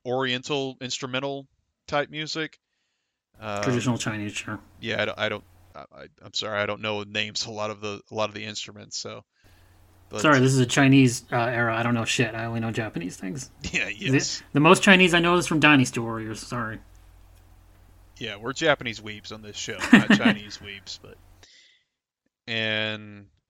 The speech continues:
Speaker 1: the bosses were extremely tough, and they
Speaker 2: Yes.
Speaker 1: got progressively tougher as the game went on, and it felt extremely <laughs> satisfying when you finally were able to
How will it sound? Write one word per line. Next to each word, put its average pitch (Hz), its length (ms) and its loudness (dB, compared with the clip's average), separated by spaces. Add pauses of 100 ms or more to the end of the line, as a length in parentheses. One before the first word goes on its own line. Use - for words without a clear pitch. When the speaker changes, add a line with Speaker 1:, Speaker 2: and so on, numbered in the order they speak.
(800)
Speaker 1:
the 110 320 -4
bosses 131 580 0
were 110 340 -8
extremely 165 460 -10
tough, 101 420 -6 (360)
and 110 180 -8
they 110 60 -2
Speaker 2:
Yes. 113 240 0
Speaker 1:
got 117 80 -4
progressively 117 400 -4
tougher 107 340 -6
as 113 180 -2
the 110 120 -10
game 104 240 -4
went 104 180 -8
on, 101 300 -10 (1120)
and 101 580 -6 (140)
it 104 240 -10 (480)
felt - 560 -8 (1120)
extremely 147 420 -4
<laughs> - 0 -
satisfying 110 800 -2
when 110 160 -18
you 107 140 -20
finally 117 440 -4
were 107 220 -8
able 107 200 -6
to 107 300 -16